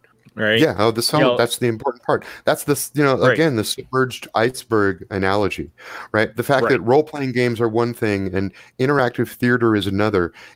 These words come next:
Speaker 2: and branching interactive
Speaker 1: Mm-hmm.
Speaker 2: fiction is a third, and C D rom adventure games is a fourth, and open-ended, um, procedural simulations like No Man's Sky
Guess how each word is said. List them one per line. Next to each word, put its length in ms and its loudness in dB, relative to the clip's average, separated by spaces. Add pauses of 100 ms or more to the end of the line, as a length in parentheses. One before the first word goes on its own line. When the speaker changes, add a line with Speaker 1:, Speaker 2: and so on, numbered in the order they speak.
Speaker 2:
and 160 0
branching 400 0
interactive 380 0
Speaker 1:
Mm-hmm. 100 -4
Speaker 2:
fiction 440 -4
is 140 -4
a 60 2
third, 400 0 (240)
and 120 0
C 220 -2
D 100 2
rom 300 4
adventure 420 0
games 360 0
is 120 -2
a 60 0
fourth, 420 2 (320)
and 300 0
open-ended, 800 2 (460)
um, 400 0
procedural 580 0
simulations 720 0
like 180 0
No 140 0
Man's 320 0
Sky 400 0